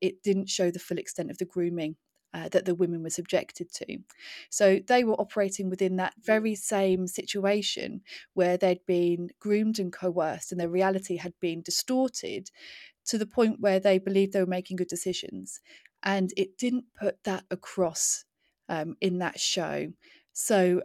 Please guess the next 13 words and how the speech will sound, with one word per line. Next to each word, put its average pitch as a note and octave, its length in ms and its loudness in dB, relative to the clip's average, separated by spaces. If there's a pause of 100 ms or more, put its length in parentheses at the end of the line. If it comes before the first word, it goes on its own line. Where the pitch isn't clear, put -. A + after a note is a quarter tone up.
(100)
and G3 160 0
crucially, G3 640 0
viewers A3 400 2
couldn't G3 380 -2
put - 160 0
themselves F#3+ 720 2
in F#3+ 160 2
the F3+ 100 2
victim's F3 460 -4
shoes, F3 640 0
whereas F#3+ 320 2
in G3 280 -2
reality, A3+ 880 -2